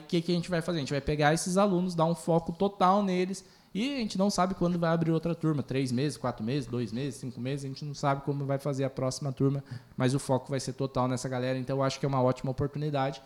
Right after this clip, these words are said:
pra galera dar o primeiro passo. E uma coisa muito importante também, que independente da inflação,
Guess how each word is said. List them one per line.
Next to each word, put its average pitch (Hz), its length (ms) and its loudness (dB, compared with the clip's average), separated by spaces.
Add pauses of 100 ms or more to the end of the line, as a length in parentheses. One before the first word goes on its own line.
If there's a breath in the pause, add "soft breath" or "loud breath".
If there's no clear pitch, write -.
(280 loud breath)
pra 143 160 0
galera 139 460 0 (260 loud breath)
dar 143 200 4
o 147 80 6
primeiro 151 340 4
passo. 104 400 -2
E 139 60 2
uma 156 100 2
coisa 170 220 2
muito 165 200 0
importante 170 460 0
também, 147 220 -4
que 156 280 -4 (440)
independente 143 760 -2
da 170 120 0
inflação, 160 920 2